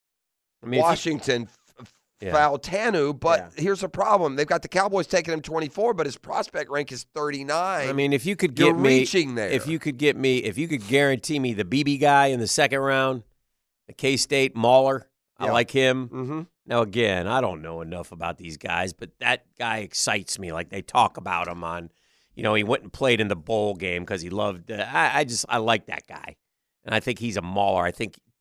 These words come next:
Speaker 1: as Tony would say, he moves people.
Speaker 2: Only one interior offensive lineman in this mock draft's first round, and it doesn't come until pick number twenty-four.
Speaker 1: Yeah.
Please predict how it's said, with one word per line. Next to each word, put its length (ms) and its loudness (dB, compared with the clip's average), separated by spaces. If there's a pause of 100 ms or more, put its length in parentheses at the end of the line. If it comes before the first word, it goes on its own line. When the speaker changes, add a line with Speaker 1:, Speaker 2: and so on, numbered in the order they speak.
(260)
Speaker 1:
as 140 -12
Tony 240 -6
would 140 -6
say, 100 -2
he 140 -4
moves 480 0
people. 360 -14 (160)
Speaker 2:
Only 280 4
one 320 6
interior 720 2
offensive 580 0
lineman 520 2
in 240 2
this 240 -2
mock 320 2
draft's 360 0
first 380 -4
round, 460 2
and 100 -2
it 220 2
doesn't 380 -2
come 360 0
until 720 -6 (2500)
pick 180 -4
number 200 -10
twenty-four. 720 -4
Speaker 1:
Yeah. 220 -10